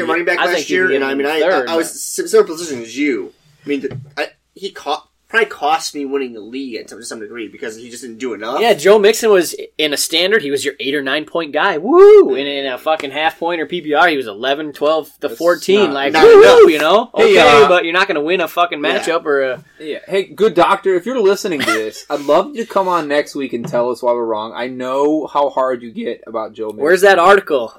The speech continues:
Speaker 1: It's, it's time to produce one of those articles.
Speaker 3: Speaking of articles, if you haven't heard, we've got a website. Um, our outro music will tell you where to find that website.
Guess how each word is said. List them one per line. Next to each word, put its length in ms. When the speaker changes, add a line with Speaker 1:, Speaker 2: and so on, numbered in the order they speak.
Speaker 1:
It's, 340
it's 220
time 300
to 180
produce 560
one 160
of 60
those 160
articles. 420
Speaker 3:
Speaking 160
of 80
articles, 460
if 140
you 120
haven't 440
heard, 600
we've 100
got 140
a 40
website. 420
Um, 260
our 180
outro 400
music 260
will 140
tell 160
you 100
where 120
to 60
find 300
that 160
website. 540